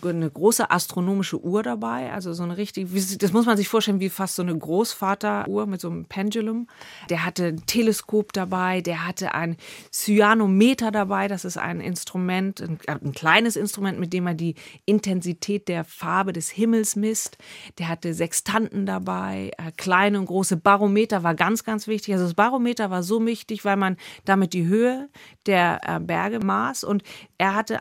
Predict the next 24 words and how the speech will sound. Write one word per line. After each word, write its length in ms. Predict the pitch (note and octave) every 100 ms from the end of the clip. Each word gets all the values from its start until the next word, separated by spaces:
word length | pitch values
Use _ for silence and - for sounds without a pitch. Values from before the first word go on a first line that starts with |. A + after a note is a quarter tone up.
| -
einen 500 | E3+ G3 B3 C4 B3
Dienstboten, 800 | F3+ A#3 D4 - - C4 C4+ B3+
José, 640 | A#3 - G3+ - A3 A#3+ D#4+ G4+ - - - G#3+
dessen 380 | B3+ A#3+ A3
Hauptaufgabe 800 | G#3 B3 - - G#3+ - G3+ G3
war 160 | F#3 F3+
es, 120 | F3
das 160 | E3+ D#3+
Barometer 720 | F3 E3+ E3+ E3+ - D#3 C3+ - _ _ -
heil 400 | G3+ F#3+ G#3+ A#3 - - - -
die 120 | A3
Anden 360 | E3 F#3 F3+ F#3
hoch 160 | F3
und 80 | E3+
runter 280 | D#3 D3+ C#3
zu 120 | -
tragen. 260 | - C3+ C#3
Also 160 | E3 F#3
der 140 | G3+
hat 100 | G3+
sozusagen, 560 | G#3+ G3+ G3 G3 F#3+ F#3
der 160 | F3+
José 520 | - G3 - A3+ B3
hat 240 | A#3 G#3